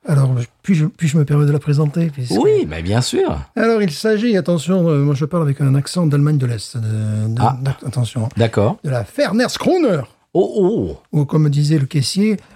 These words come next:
Speaker 1: Fernerskroner. C'est, c'est, c'est une qualité quand même. Bon, j'ai pas fait allemand, toi non plus, mais bon, quand même, à un moment donné, on sait que le W, ça se prononce pas W, euh, cher ami.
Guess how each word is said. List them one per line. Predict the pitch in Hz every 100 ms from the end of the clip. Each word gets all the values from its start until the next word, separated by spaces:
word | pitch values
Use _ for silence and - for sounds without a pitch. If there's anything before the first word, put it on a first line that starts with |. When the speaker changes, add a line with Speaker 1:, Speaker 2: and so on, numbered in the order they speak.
| _ 147
Speaker 1:
Fernerskroner. | 190 277 285 277 208 240 285 330 285 285 349 320 202 151 151 147
C'est, | 160
c'est, | 120 185
c'est | - 185
une | 165
qualité | 180 185 170 180 170
quand | 151
même. | 160 160
Bon, | 156
j'ai | 147 151
pas | 156
fait | 170
allemand, | 190 226 196
toi | 160
non | 190
plus, | 226 220
mais | 139
bon, | 143
quand | 208
même, | 226 190
à |
un | 147
moment | 147
donné, | 165 202
on | 160
sait | 170
que | 160
le |
W, | 143 143 156 190
ça | 151
se |
prononce | - 143 135
pas | 175
W, | 143 170 240 254 247 175 139 127
euh, | 120 120 117
cher | - 135
ami. | 123